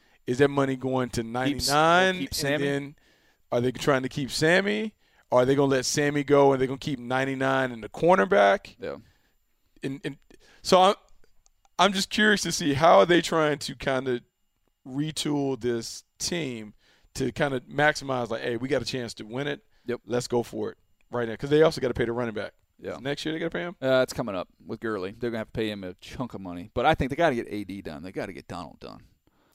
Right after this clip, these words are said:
Speaker 2: I think
Speaker 1: Gotta
Speaker 2: a
Speaker 1: get
Speaker 2: good chunk of that money is gonna go towards him. And I, look, Sammy Watkins to me, again, we're taking a left turn here before we get back on track, but Sammy Watkins is gonna be a fascinating case study to me because I think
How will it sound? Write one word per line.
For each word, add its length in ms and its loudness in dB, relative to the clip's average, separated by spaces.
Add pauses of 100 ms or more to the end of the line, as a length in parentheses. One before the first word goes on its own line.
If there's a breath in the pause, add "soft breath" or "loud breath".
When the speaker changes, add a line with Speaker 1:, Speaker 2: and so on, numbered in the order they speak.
(140)
Speaker 2:
I 60 0
think 140 -2
Speaker 1:
Gotta 40 -8
Speaker 2:
a 40 -12
Speaker 1:
get 60 -14
Speaker 2:
good 140 -4
chunk 240 -10
of 60 -8
that 120 -6
money 200 -12
is 60 -16
gonna 180 -14
go 160 -14
towards 280 -14
him. 220 -8
And 100 -8
I, 40 -10 (460 soft breath)
look, 160 2
Sammy 280 0
Watkins 480 2
to 60 -6
me, 220 -6
again, 360 -8 (200)
we're 80 -20
taking 220 -8
a 60 -12
left 220 -8
turn 160 -10
here 100 -14
before 240 -12
we 80 -14
get 120 -14
back 240 -8
on 80 -12
track, 300 -10
but 140 -16
Sammy 300 -6
Watkins 380 -6
is 80 -16
gonna 80 -16
be 80 -16
a 20 -14
fascinating 480 -8
case 240 -14
study 220 -16
to 80 -18
me 200 -18
because 760 -6 (520 soft breath)
I 120 -10
think 220 -8